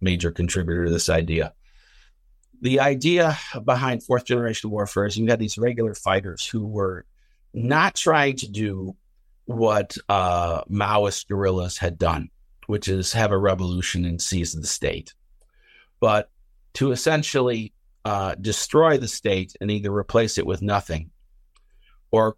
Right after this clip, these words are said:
carve out an autonomous zone of operation where the fourth generation warfare group could pursue whatever its ideological or, or economic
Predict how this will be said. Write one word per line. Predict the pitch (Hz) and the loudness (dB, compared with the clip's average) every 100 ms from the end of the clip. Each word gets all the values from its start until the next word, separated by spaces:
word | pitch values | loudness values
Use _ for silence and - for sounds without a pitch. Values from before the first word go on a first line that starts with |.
| _ - | _ -6
carve | - 143 131 | 2 2 4
out | 127 123 - | 2 2 0
an | 110 | -2
autonomous | 104 101 - 110 107 104 95 | -2 -2 -4 -2 -2 -4 -4
zone | 98 98 95 92 | -2 -2 -2 -2
of | |
operation | 92 92 - 87 90 90 - 85 80 - _ _ _ _ | -2 -2 -4 -4 -2 -2 -2 -2 -4 -6 _ _ _ _
where | - 101 98 95 | 0 2 4 2
the | 95 85 | 0 0
fourth | - 101 - | 0 0 0
generation | 104 98 95 95 92 92 | 0 0 0 -2 -4 -4
warfare | 92 90 92 87 | -4 -2 -2 -2
group | 98 92 85 | -4 -6 -6
could | - 87 | -6 -4
pursue | 95 - - 104 98 | -2 -2 0 0 -2
whatever | 95 90 87 92 92 87 | -2 0 2 2 0 -2
its | 82 - | -4 -2
ideological | 90 87 90 90 85 87 - | 0 2 2 2 -2 -8 -4
or, | 87 85 85 - 80 78 - _ _ _ _ | 0 0 0 -2 -4 -6 -10 _ _ _ _
or | 87 87 85 - | -2 -2 -2 -2
economic | 101 98 92 92 90 | -2 0 -2 -2 -4